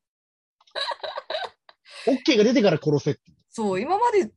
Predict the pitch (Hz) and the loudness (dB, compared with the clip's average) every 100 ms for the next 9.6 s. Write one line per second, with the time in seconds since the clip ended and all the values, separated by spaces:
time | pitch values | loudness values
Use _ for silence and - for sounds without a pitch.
0 | _ 330 349 254 339 339 - 294 302 294 | _ -4 -4 -6 -10 -12 -10 -8 -8 -8
1 | 320 370 403 415 311 226 185 180 180 170 | -8 -8 -6 -4 -4 -2 -2 -4 -10 -12
2 | 165 - _ _ _ _ _ 196 247 185 | -14 -14 _ _ _ _ _ -6 -4 -4
3 | 185 - 165 151 - 160 180 165 170 160 | -4 -8 -8 -10 -10 -8 -6 -6 -10 -10
4 | 160 151 - _ _ _ _ _ 214 320 | -14 -14 -20 _ _ _ _ _ -8 -6
5 | 392 381 226 220 208 139 - 254 202 185 | -4 -6 -6 -8 -10 -12 -8 -6 -4 -4
6 | 185 339 392 381 294 269 359 294 220 170 | -6 -6 -6 -4 -4 -4 -6 -8 -8 -6
7 | 185 175 156 175 175 147 269 349 - - | -6 -8 -10 -8 -8 -8 -8 -10 -12 -16
8 | 208 190 - - 508 - - _ _ _ | -16 -14 -16 -10 -8 -6 -10 _ _ _
9 | _ 110 92 101 92 | _ -18 -16 -14 -14